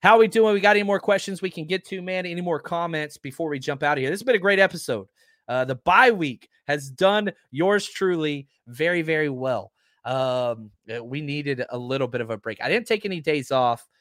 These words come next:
but I did take two mornings off, and I think I'm gonna take one more morning off,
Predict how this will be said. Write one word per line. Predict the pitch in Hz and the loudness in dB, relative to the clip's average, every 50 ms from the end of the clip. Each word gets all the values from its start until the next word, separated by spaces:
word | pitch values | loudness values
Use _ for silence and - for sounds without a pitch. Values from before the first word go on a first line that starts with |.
| _ _ _ _ - | _ _ _ _ -2
but | 139 139 139 | 0 0 0
I | 135 | 0
did | 131 135 160 170 170 | 0 -2 -4 -4 -4
take | - 185 175 160 - - | -4 -4 -4 -4 -4 -10
two | - - 170 165 | -8 -8 -6 -6
mornings | 139 123 123 131 131 123 113 110 104 - | -4 -6 -4 -4 -4 -6 -8 -10 -10 -8
off, | 107 98 95 95 - | -8 -8 -8 -10 -12
and | 110 | -14
I | 110 | -14
think | 107 - 147 | -10 -10 -8
I'm | 160 170 | -6 -4
gonna | 175 160 | -4 -2
take | - 160 139 131 | -2 -4 -4 -4
one | 120 131 143 147 | -4 -2 -2 -2
more | 143 131 131 127 | -2 -2 -2 -2
morning | 123 120 117 117 110 110 107 107 | -2 -2 -2 -4 -4 -4 -6 -8
off, | 104 101 98 95 - | -8 -8 -10 -12 -16